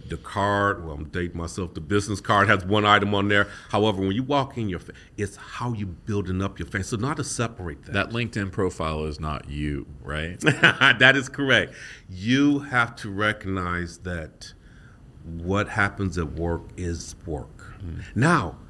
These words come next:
Speaker 1: cybersecurity, we're always on. We're on
Speaker 2: Yes,
Speaker 1: the
Speaker 2: we
Speaker 1: wall
Speaker 2: are.
Speaker 1: watching,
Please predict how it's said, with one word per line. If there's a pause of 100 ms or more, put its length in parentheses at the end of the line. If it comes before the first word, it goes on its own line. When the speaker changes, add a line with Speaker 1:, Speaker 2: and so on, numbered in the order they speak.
(120)
Speaker 1:
cybersecurity,
we're
always
on.
We're
on
Speaker 2:
Yes,
Speaker 1:
the
Speaker 2:
we
Speaker 1:
wall
Speaker 2:
are.
Speaker 1:
watching,